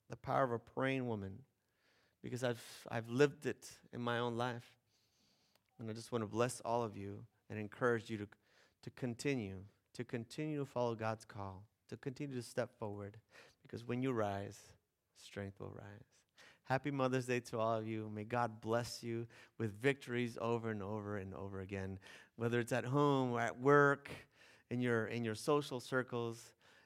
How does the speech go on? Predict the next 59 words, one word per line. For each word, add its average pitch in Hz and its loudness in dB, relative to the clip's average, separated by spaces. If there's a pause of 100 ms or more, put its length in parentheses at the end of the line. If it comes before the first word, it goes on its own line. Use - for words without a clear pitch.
and 123 -4
that 123 2
God 139 6
would 117 -2
give 143 6
you 143 6
the 139 4
courage 135 6 (320)
to 131 -4
call - -8
things 160 -4
out 143 2 (500)
as 113 -2
He 135 4
has, 120 2 (100)
and 120 -2
as 120 -2
He 151 0
has 143 2
shown 131 -2
it 123 -4
to 110 -8
you, 101 -6 (280)
to 139 -4
tell 160 2
your 165 4
children 131 0
or 147 0
your 156 2
husbands 123 0
or 143 4
your 147 2
friends, 131 0 (240)
"Hey, 165 0
this 139 -2
is 131 -8
the 127 -4
truth. 117 -4 (240)
This 135 -6
is 139 -4
what 117 -2
God 117 2
says," 117 -2
because 120 -8
I 135 -2
know 147 0
that 123 -4
there 123 2
are 117 0
more 120 0 (600)
women 131 2
in 117 0
our 113 2
church 110 -8
that 107 -4
have 117 -2
the 123 -4
prophetic 113 -6
gift, - -12